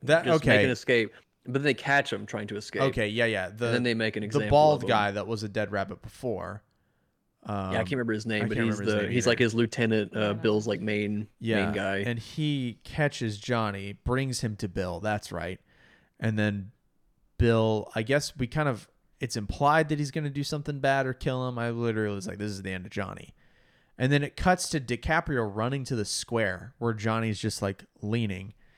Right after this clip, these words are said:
Speaker 1: And DiCaprio lifts him up, but then we see that he's, like, he's bent
Speaker 2: Yep.
Speaker 1: the fence, the
Speaker 2: He's been
Speaker 1: fence
Speaker 2: skewered.
Speaker 1: spike from the top or whatever. It's like a metal wrought iron fence, and he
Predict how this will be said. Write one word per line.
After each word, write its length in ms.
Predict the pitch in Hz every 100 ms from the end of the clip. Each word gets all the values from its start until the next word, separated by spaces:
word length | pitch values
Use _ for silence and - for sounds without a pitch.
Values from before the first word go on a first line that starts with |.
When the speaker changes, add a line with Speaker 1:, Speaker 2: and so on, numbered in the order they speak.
| _ -
Speaker 1:
And 100 | 117
DiCaprio 500 | 127 175 - 151 107
lifts 260 | 123 - 123
him 80 | 120
up, 200 | 139 -
but 140 | 123
then 140 | 127 127
we 120 | 123
see 260 | - 135
that 200 | 120 120 -
he's, 320 | - 123 110 113
like, 220 | 104 - _ _ _
he's 220 | - 160 110
bent 540 | 101 147 147 170 -
Speaker 2:
Yep. 260 | 95 98 123
Speaker 1:
the 100 | 127
fence, 720 | - - 135 135 - - - - - - - - - _ 117
the 100 | 127
Speaker 2:
He's 100 | -
been 100 | 107
Speaker 1:
fence 240 | 147 147
Speaker 2:
skewered. 460 | 110 107 98 101 - -
Speaker 1:
spike 560 | - - 123 110 104
from 140 | - 113
the 80 |
top 320 | 104 - 107 -
or 60 |
whatever. 340 | 101 101 98 101
It's 180 | 107 123
like 120 | 110
a 60 |
metal 480 | 104 110 113 104 104
wrought 240 | 107 107 101
iron 240 | 101 95
fence, 260 | - 98 -
and 100 |
he 60 | 110